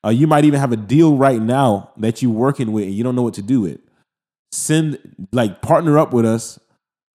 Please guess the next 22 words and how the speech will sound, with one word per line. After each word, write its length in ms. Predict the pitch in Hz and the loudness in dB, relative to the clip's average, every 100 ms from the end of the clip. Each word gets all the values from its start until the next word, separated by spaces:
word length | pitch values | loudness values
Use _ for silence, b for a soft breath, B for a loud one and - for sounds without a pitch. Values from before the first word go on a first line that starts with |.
| 117 | -2
Um, 480 | 117 113 107 95 | 0 0 -4 -4
go 120 | 104 139 | 0 0
to 80 | |
S 180 | 143 147 | 0 -2
W 280 | 143 131 127 | -2 0 0
content 440 | - 139 127 131 | 0 -4 -2 -4
dot 180 | 117 110 | -4 -6
com, 400 | - 117 95 110 _ _ _ _ _ | -6 -6 -8 -10 _ _ _ _ _
partner 220 | 131 143 | -2 0
with 80 | 135 | 0
me, 200 | 139 131 | -2 -2
send 340 | 120 - 143 | -8 -8 -6
it 60 | 139 | -2
over. 500 | 135 131 135 127 117 _ _ _ | -2 0 0 -2 -8 _ _ _
My 120 | 107 | -10
team 200 | 107 143 135 | -6 -4 -2
and 80 | |
I 40 | 131 | 0
will 140 | 123 | 2
look 180 | 127 123 | 0 0
at 180 | 127 123 | 0 0
it. 160 | 113 | -4